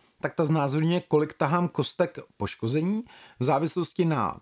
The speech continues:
těchto těch semaforových značkách, které jsou už vždycky na každý,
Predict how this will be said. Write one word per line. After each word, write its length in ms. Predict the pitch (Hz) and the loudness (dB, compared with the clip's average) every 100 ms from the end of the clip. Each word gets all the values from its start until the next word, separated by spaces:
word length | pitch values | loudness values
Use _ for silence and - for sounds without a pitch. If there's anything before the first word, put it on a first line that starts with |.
| _ | _
těchto 220 | 156 170 | 0 0
těch 160 | 156 147 | -2 -6
semaforových 760 | 143 135 139 175 175 185 127 | -2 -2 0 0 0 0 0
značkách, 520 | 104 95 - 117 160 | -2 -4 -2 0 0
které 160 | - 156 | 0 -2
jsou 220 | 156 165 | 0 -2
už 320 | 190 165 147 127 | 0 0 0 -2
vždycky 320 | 143 143 180 | -2 0 0
na 100 | 170 | 2
každý, 500 | 160 151 160 170 151 | 0 0 0 -2 -4